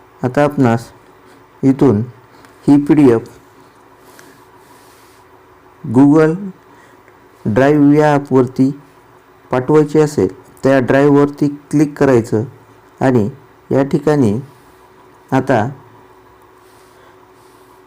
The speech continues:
आपणास पीडीएफ इथपर्यंत आल्यानंतर आता आपणास या ठिकाणी आपण ज्या नावाने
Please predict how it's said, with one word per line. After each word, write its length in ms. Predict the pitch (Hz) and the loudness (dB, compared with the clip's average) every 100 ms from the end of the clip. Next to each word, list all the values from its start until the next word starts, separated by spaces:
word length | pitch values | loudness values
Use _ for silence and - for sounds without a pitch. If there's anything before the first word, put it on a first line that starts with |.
| _ _ _ _ _ _ _ _ - - _ - | _ _ _ _ _ _ _ _ -20 -20 _ -12
आपणास 540 | - - 151 123 123 - - - _ _ _ _ _ _ _ _ _ _ - | -10 -6 -2 -2 -4 -12 -20 -20 _ _ _ _ _ _ _ _ _ _ -4
पीडीएफ 380 | 143 147 151 151 - - _ _ _ _ - - _ _ - _ _ - | 0 2 2 -2 -6 -20 _ _ _ _ -20 -20 _ _ -20 _ _ -8
इथपर्यंत 640 | 165 139 - 156 151 151 | -6 -6 0 2 2 0
आल्यानंतर 580 | 147 156 160 160 135 120 - - _ _ - | -2 -2 -2 -2 -4 -4 -6 -20 _ _ -6
आता 260 | 139 143 156 165 - - | -4 0 0 -2 -8 -12
आपणास 440 | - - 156 147 - | -10 -6 -4 -4 -2
या 140 | 139 | 0
ठिकाणी 500 | 147 - 139 139 113 113 - - | 0 -4 -2 -2 -2 -4 -10 -8
आपण 320 | 156 139 147 | -6 -4 -2
ज्या 160 | 143 147 | 0 0
नावाने 380 | 143 139 139 | 0 0 0